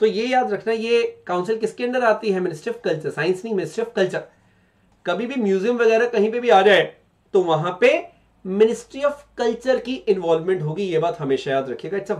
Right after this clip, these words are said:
very factual thing, so you got to be very clear on that। Headquarters कहाँ है और इन्होंने क्या करवाया है, एक important event, ये हमें पता होना जरूरी है। Uh, moving ahead, uh, I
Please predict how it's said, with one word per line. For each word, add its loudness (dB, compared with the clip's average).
very 0
factual -8
thing, 0
so -10
you -4
got 0
to -4
be 0
very -4
clear 0
on -4
that। -10
Headquarters -2
कहाँ 2
है -2
और 0
इन्होंने 0
क्या 2
करवाया 2
है, 4
एक -4
important -2
event, -2
ये -4
हमें -8
पता -12
होना -10
जरूरी -14
है। -18
Uh, 2
moving 0
ahead, 4
uh, -4
I -2